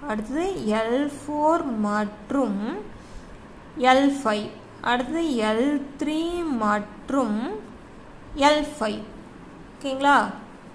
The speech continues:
அடுத்தது அனைத்து ஜோடி வெட்டும் கோடுகள், ஒன்னைய ஒண்ணு வெட்டிக்கிறது.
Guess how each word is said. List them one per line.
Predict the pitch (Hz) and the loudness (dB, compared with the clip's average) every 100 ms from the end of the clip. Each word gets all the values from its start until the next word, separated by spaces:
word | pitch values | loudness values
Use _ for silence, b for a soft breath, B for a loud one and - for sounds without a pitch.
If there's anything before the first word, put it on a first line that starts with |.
| - | -2
அடுத்தது | 233 226 220 208 - - - | 0 0 -4 -6 -8 -14 -10
அனைத்து | 208 233 262 330 349 - 370 359 | -2 0 2 0 -2 -4 -2 0
ஜோடி | 294 269 233 254 339 | 2 4 4 2 0
வெட்டும் | 247 226 220 220 - - 359 349 370 - | -2 0 0 -2 -8 -4 0 0 -2 0
கோடுகள், | 233 220 214 220 226 208 208 - - 208 | 4 4 2 2 0 0 -6 -12 -10 -6
ஒன்னைய | 214 262 311 294 | -2 0 0 0
ஒண்ணு | 233 214 302 254 202 | 0 -2 -4 -4 -2
வெட்டிக்கிறது. | 233 - 302 - 226 208 | -2 0 0 0 -4 -4